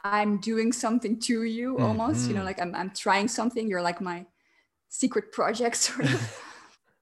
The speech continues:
Speaker 1: And
Speaker 2: Yeah.
Speaker 1: yeah, so if you, if you, if you really make it sort of an open thing, but it can be tough, I know, with,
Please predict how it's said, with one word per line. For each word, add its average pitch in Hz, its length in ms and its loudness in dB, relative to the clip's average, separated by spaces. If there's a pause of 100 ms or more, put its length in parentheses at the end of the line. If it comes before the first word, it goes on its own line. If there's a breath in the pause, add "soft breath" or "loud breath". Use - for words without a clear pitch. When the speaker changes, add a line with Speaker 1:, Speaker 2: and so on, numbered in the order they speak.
(760)
Speaker 1:
And 214 260 2
Speaker 2:
Yeah. 208 160 -6
Speaker 1:
yeah, 220 220 2
so 208 160 -4
if - 180 -10
you, 226 140 -8
if 208 200 -10
you, 208 360 -6
if 208 200 -4
you 208 120 -4
really 208 400 -2
make 196 320 -6
it 196 160 -10
sort 196 180 -8
of 190 80 -8
an 214 180 -8
open 202 380 -4
thing, 190 360 -12 (920 soft breath)
but 202 120 2
it 220 160 2
can 285 240 -2
be 320 80 0
tough, 247 520 -2
I 214 120 0
know, 220 360 4
with, 196 180 -4